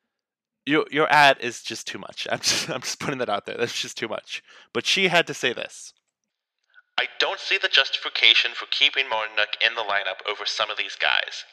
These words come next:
I hate it, but there were a lot of options for that spot." She continued in another tweet. "Love the guy. Love what he's done for this team. Also can't fathom telling some of these other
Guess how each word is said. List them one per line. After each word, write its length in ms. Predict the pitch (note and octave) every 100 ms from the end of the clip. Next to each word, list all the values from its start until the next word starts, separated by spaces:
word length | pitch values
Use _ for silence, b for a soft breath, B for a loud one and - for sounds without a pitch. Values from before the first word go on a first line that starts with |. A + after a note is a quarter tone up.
| -
I 80 | G#2
hate 340 | G2+ - E3+ G#2+
it, 160 | - - B B -
but 140 | A#2
there 140 | C3+
were 140 | D3 A2+
a 180 | G#2 G#2
lot 220 | A#2 D3
of 100 | -
options 580 | A#2+ A#2 - A2 G#2 - - -
for 200 | A#2 A2+
that 200 | F#2 -
spot." 300 | - - - - _ _ _ _ _ _ -
She 200 | - D#3+
continued 600 | C#3+ B2+ D#3+ F3 C#3 C3
in 120 | -
another 360 | G#2 G#2+ G#2+ G#2
tweet. 380 | - F#2+ G#1+ _ _ _ _ _ _ _ _ _ _
"Love 240 | B2 D3 D#3+
the 100 | A#2
guy. 280 | - C#2 G#1+ - - - _
Love 240 | B2 D3+ F3+
what 140 | F3+ F#3
he's 200 | F3+ -
done 200 | C3 C3+
for 100 | -
this 200 | A#2+ -
team. 300 | - G#2 - - - _ _ -
Also 360 | A2+ C3+ E3+ E3
can't 300 | - D3 B2 - -
fathom 360 | C#3 D3 A#2+ -
telling 300 | - A#2+ A#2
some 220 | - D3
of 100 | C3+
these 160 | C3 -
other 220 | B2+ A#2